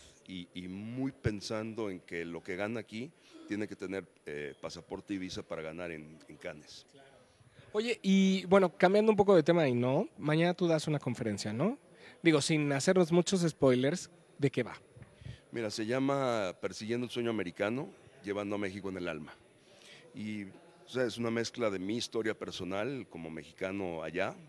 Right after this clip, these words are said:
Speaker 1: peleándola, picando piedra, eh, ilustrando la evolución de este mercado y compartiendo con, con el auditorio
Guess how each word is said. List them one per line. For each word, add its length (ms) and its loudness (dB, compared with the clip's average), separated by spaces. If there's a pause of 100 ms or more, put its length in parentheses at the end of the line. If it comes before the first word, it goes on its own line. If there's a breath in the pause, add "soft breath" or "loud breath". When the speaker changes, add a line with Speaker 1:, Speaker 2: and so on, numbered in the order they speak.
(100)
Speaker 1:
peleándola, 800 -6 (320)
picando 300 -8
piedra, 440 -4 (540 soft breath)
eh, 680 -4
ilustrando 680 -2
la 140 0
evolución 680 -4
de 60 -4
este 160 -10
mercado 540 -2 (400 soft breath)
y 260 -6 (260)
compartiendo 880 -4
con, 280 -8
con 380 -8
el 120 -6
auditorio 600 -2